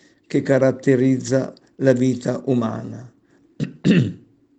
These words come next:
Noi siamo la comunità del buon pastore,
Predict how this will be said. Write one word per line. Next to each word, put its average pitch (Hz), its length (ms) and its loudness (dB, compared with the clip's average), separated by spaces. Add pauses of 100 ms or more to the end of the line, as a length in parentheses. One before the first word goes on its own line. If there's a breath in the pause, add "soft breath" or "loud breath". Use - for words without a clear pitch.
(400 loud breath)
Noi 202 220 6
siamo 180 320 4
la 175 160 4
comunità 165 640 0
del 156 200 0
buon 147 300 2
pastore, 131 1120 0